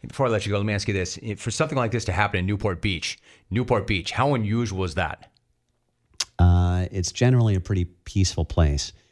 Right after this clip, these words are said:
Speaker 2: It's, uh, it's an affluent place. Um, you might get a murder a year or, uh, a couple in a bad year, but, um,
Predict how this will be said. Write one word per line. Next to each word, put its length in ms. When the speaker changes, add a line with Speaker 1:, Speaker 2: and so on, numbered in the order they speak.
Speaker 2:
It's, 320
uh, 320
it's 140
an 60
affluent 520
place. 420
Um, 680
you 140
might 180
get 160
a 60
murder 380
a 40
year 460
or, 320
uh, 180
a 80
couple 380
in 80
a 20
bad 320
year, 300
but, 340
um, 760